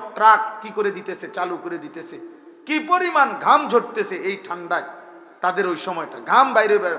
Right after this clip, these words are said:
পড়ে। তাহলে যে মানুষগুলো এটা করতে পারে বাবা, তারা কি চার রাকাত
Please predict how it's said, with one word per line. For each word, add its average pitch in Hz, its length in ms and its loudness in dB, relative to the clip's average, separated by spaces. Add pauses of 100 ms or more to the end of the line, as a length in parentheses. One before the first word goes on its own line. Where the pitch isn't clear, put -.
পড়ে। 151 160 -10 (640)
তাহলে 135 160 -14
যে 131 160 -14
মানুষগুলো 156 720 -10
এটা 202 220 -4
করতে 233 400 -6
পারে 165 240 0
বাবা, 156 460 2 (360)
তারা 143 200 -6
কি 165 220 -12
চার - 240 -2
রাকাত 156 240 -6